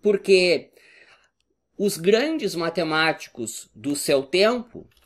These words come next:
lá os anos mil e setecentos, tentaram e não conseguiram. Ou seja, isso mostra que o seu conhecimento de matemática era bem alto, capaz de encontrar a solução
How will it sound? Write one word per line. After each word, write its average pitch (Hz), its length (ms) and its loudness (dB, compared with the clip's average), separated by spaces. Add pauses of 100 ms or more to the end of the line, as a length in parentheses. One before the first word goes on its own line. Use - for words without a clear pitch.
(140)
lá 135 220 0
os 139 200 -2
anos 151 440 0
mil 185 260 -2
e 175 60 -6
setecentos, 196 840 -2 (220)
tentaram 180 1040 2
e 269 200 -4
não 170 340 2
conseguiram. 190 960 2 (760)
Ou 156 220 0
seja, 151 480 0
isso 120 320 -4
mostra 139 680 0 (320)
que 156 120 -4
o 156 60 -2
seu 151 260 2
conhecimento 139 720 -4
de 131 100 -10
matemática 139 880 -6 (160)
era 143 260 2
bem 147 680 4
alto, 214 500 2 (220)
capaz 139 580 -2
de 143 80 0
encontrar 143 640 -2
a 135 40 -4
solução 165 800 0